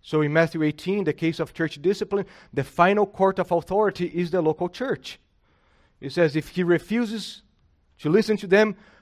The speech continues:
tell it to ecclesia, the assembly. And if he, if he refuses to listen even to the church, then let him be to you as a Gentile and a tax collector." Who is the final court of authority?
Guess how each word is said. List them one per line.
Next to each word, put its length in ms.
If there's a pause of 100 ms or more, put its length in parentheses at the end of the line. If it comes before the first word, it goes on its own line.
(160)
tell 340
it 180
to 420 (880)
ecclesia, 680
the 80
assembly. 600 (920)
And 120
if 80
he, 140
if 260
he 160
refuses 460
to 120
listen 340
even 260
to 120
the 120
church, 680 (500)
then 280
let 160
him 180
be 400 (160)
to 80
you 460
as 120
a 80
Gentile 540
and 100
a 40
tax 420
collector." 480 (960)
Who 80
is 140
the 100
final 360
court 260
of 120
authority? 680